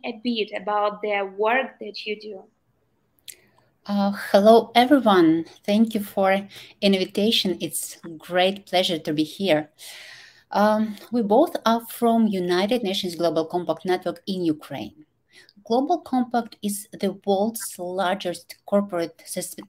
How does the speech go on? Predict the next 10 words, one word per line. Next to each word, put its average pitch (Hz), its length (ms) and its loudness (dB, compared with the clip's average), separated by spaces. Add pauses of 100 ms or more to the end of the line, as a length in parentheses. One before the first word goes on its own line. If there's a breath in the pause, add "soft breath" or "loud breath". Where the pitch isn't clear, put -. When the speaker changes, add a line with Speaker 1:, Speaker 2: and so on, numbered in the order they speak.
Speaker 2:
sustainability 190 1000 -4
initiative. - 640 -6 (760 soft breath)
In 226 120 -4
two 214 80 -2
thousand, 208 800 -4
Kofi 202 380 -6
Annan, 165 460 -2 (120)
the 185 80 -10
United 170 720 -4
Nations 165 560 0